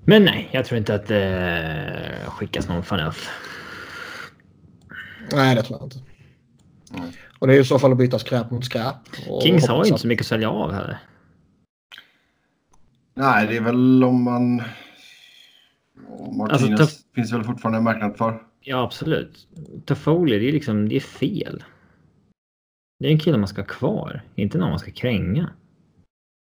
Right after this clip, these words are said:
Speaker 3: Kanske kan, kanske någon som vill ha in Trevor Lewis.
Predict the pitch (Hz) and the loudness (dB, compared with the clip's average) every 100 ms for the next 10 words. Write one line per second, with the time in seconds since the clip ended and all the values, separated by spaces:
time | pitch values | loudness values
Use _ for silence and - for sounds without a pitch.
0 | _ _ _ - 107 - - 98 98 - | _ _ _ -20 -18 -16 -16 -16 -16 -18
1 | - - _ - 107 107 104 104 107 110 | -20 -20 _ -16 -8 -4 -2 0 0 0
2 | 107 110 107 113 107 110 135 | 0 0 0 2 2 0 -4